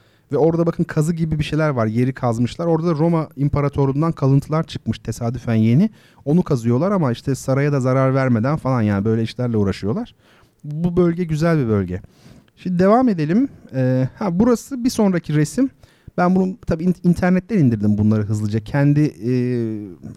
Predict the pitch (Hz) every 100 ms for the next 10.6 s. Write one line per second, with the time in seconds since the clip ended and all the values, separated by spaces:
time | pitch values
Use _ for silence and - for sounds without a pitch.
0 | - 123 131 - 135 139 135 - 135 139
1 | 135 139 135 - 139 131 135 135 110 127
2 | 113 - 143 139 139 107 - - 104 -
3 | 127 - _ _ _ - 110 107 123 -
4 | 135 131 120 123 - _ - 123 123 113
5 | 113 117 120 156 117 131 123 120 107 147
6 | 127 107 117 135 123 123 107 98 151 143
7 | - 113 127 220 - - - _ _ _
8 | _ - - 135 123 127 135 131 120 -
9 | 113 110 113 110 110 107 165 139 147 131
10 | - 135 135 - 143